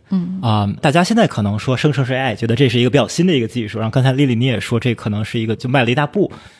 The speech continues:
Speaker 2: 但是在我看来，我可能只迈了零点五或者零点一步。就为什么呢？因为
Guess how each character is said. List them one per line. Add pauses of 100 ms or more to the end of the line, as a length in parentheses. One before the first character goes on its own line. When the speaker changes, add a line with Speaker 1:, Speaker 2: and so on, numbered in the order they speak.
(140)
Speaker 2:
但
是
在
我
看
来，
我
可
能
只
迈
了
零
点
五
或
者
零
点
一
步。 (420)
就
为
什
么
呢？
因
为